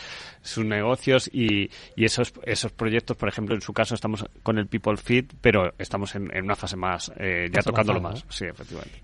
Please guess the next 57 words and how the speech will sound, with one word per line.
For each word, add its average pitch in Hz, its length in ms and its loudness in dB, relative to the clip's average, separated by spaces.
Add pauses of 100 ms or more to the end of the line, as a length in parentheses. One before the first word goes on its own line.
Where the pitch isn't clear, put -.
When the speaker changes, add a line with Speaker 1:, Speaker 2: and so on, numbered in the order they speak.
Speaker 2:
Em, 175 500 2
digamos, 208 320 2
para 196 220 2
que 165 200 0
Diego 220 240 2
nos 247 160 -2
explique, 233 720 2
eh, 175 200 -4
tu 170 120 -4
experiencia 240 400 -4
en 269 80 2
el 208 80 -2
club, 302 340 0
qué 202 140 -2
tal 208 140 2
ha 185 60 0
sido 190 180 -2
hasta - 180 -4
ahora 254 320 2
y, 220 80 -4
sobre 170 240 -2
todo... 247 360 2 (560)
¿cómo 226 240 2
te 233 120 4
sientes? 185 680 2
Es 156 140 -6
decir, 170 260 -2
¿te - 80 -16
sientes 214 340 -4
que 202 100 -4
tu 190 120 -2
proyecto 180 600 0 (180)
ahora 185 220 2
tiene 196 180 2
más 185 140 0
posibilidades 185 480 0
de 180 80 0
tener 175 180 4
éxito 175 360 2
gracias 196 460 0
al 175 80 0
apoyo 175 280 0
de - 20 0
una 170 120 0
comunidad 165 320 -4
como 175 180 -4
esta? 294 280 -2 (220)
¿O 156 160 -4
realmente 180 800 2 (100)
qué, 208 240 0 (220)
cómo 240 180 2
te 226 80 4
encuentras 147 420 2
dentro 135 200 -4
de 131 60 -2
la 127 40 -6
comunidad? 117 320 -10